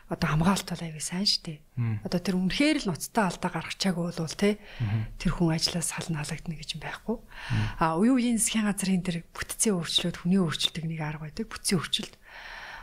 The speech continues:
Speaker 1: Одоо шинэ боловсрол, соёл шинжилх ухааны яам сая спорт нэмэгдэжсэн. Буцаад спорт нүүр газар очиод ингээд буцаад соёлын яам байгуулагдаад боловсрол шинжилх ухааны яам болчлоо шүү дээ.
Speaker 2: Тий.
Speaker 1: Тэнгүүд бүтэц өөрчлөгдөж байгаа тохиолдолд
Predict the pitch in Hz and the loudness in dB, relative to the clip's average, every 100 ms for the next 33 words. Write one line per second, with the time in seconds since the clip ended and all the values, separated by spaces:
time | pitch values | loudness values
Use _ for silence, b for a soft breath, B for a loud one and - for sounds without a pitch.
0 | - 165 196 - 185 170 170 170 220 233 | 2 4 6 6 4 2 0 2 4 4
1 | - 180 202 - 185 - 190 175 160 156 | 4 6 6 6 4 0 0 2 4 4
2 | 151 151 - _ - - - 196 - - | 4 0 -10 _ -14 -2 2 4 2 2
3 | 202 - 185 170 - - - 180 - - | 2 4 4 2 0 -2 2 0 0 2
4 | 214 - - 208 - 202 180 175 - 165 | 2 2 0 2 4 6 6 2 0 -2
5 | - 175 170 165 165 B B B B B | -2 -2 0 0 -2 B B B B B
6 | - 143 - 220 214 180 190 220 202 180 | -4 2 4 4 4 2 4 4 4 4
7 | 170 170 165 170 175 - 180 - B B | 2 2 2 0 -2 0 -2 -2 B B
8 | B - 165 - 175 185 - 180 170 165 | B 0 2 4 4 2 2 4 4 2
9 | 151 - 269 254 180 156 139 131 B B | 0 0 0 2 2 2 0 -2 B B
10 | B - 220 233 285 - 175 - 262 220 | B -2 2 4 4 2 -4 0 4 4
11 | - 185 - - 175 - - 170 - 170 | 4 0 -4 -4 -4 -6 -4 -4 -4 -12